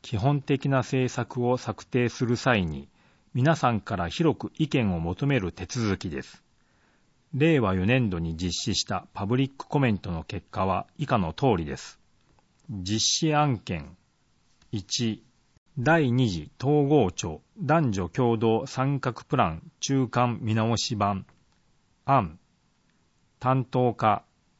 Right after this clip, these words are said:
地域共同課。実施期間、令和五年二月一日から二月二十一日。意見件数、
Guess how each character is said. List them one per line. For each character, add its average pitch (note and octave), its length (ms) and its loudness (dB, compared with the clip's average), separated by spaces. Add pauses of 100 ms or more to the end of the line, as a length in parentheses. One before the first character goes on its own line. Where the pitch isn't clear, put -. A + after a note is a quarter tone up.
(300)
地 E3+ 240 2
域 G2+ 200 -10
共 A2 280 0
同 G#2 200 2
課。 F2+ 300 -2 (1080)
実 G2+ 220 -2
施 - 260 -2
期 C3+ 140 -8
間、 D#2+ 280 -2 (600)
令 D#3 280 4
和 F#2 140 2
五 F#2 160 0
年 F#2 320 0 (520)
二 A2+ 240 0
月 C3+ 320 4
一 B2+ 300 0
日 A#2+ 280 0
か G2+ 140 -4
ら D2 180 -8 (560)
二 A#2 140 0
月 B2 300 2
二 C#3+ 140 2
十 F#2+ 280 -2
一 - 260 -6
日。 F#2+ 480 -4 (920)
意 A2+ 100 -4
見 D3 300 0
件 C3+ 280 2
数、 A2 340 -2